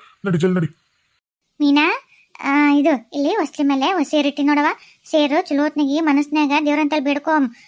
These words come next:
Speaker 2: ಮನೆ ದೇವ್ರಿಗೆ ಬೇಡ್ಕೊಂಡು, ಈ ಏನ್ ನಮ್ ಸೇರೋದ್ದು ಮನಿ ಬರಾಕತ್ತೀನಲ್ಲ, ನಮ್ ಮನಿ ತುಂಬಾ ಧಾನ್ಯ ತುಂಬ್ಲಿ, ಹಾಲು ಉಕ್ಕಿದಂಗ ಸಿರಿ ಸಂಪತ್ತು ಉಕ್ಲಿ ಅಂತಂದು ಮನಸ್ನ್ಯಾಗ ಅನ್ಕೊಂಡು,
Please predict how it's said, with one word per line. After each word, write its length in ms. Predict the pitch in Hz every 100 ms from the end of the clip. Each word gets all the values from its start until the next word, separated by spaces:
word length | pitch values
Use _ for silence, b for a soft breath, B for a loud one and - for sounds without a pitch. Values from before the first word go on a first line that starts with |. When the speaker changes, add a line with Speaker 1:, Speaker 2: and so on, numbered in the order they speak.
| B
Speaker 2:
ಮನೆ 200 | 294 302
ದೇವ್ರಿಗೆ 640 | 311 320 294 277 - _ _
ಬೇಡ್ಕೊಂಡು, 520 | 285 277 320 320 302 359
ಈ 280 | 349 311
ಏನ್ 160 | 302 311
ನಮ್ 460 | 311 294 294 285 269
ಸೇರೋದ್ದು 460 | 302 302 311 269
ಮನಿ 220 | 294 285
ಬರಾಕತ್ತೀನಲ್ಲ, 680 | 285 294 294 294 302 294 277 294 415 349 B B -
ನಮ್ 280 | 330 311 294
ಮನಿ 220 | 294 311
ತುಂಬಾ 360 | 330 320 330 339
ಧಾನ್ಯ 380 | 285 285 294 302
ತುಂಬ್ಲಿ, 520 | 311 294 277 294 294
ಹಾಲು 540 | 269 294 311 320 330
ಉಕ್ಕಿದಂಗ 420 | 302 - 294 320 311
ಸಿರಿ 220 | 302 302
ಸಂಪತ್ತು 440 | 302 294 294 285 285
ಉಕ್ಲಿ 280 | 285 302 302
ಅಂತಂದು 680 | 285 262 302 392 349 392 B B B -
ಮನಸ್ನ್ಯಾಗ 400 | 311 302 311 302
ಅನ್ಕೊಂಡು, 600 | 294 294 415 494 392 466